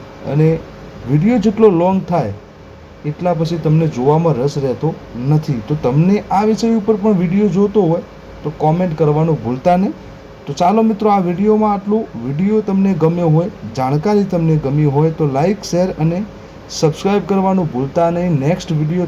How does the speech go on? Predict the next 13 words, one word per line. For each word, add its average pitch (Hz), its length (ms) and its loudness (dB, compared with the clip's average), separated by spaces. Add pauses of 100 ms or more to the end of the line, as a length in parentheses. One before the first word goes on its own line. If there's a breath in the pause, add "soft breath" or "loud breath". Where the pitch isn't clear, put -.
તમારે 156 480 0
કયા 151 240 2
ટોપિક 160 460 0
ઉપર 196 260 0
જોવે 131 360 0
છે, 104 180 -4 (400)
તમારે 143 360 2
કોઈ 226 140 0
પ્રશ્ન 196 400 -2
પૂછવો 165 320 -4
હોય 175 160 0
તમે 165 240 -2
કોમેન્ટમાં 160 880 0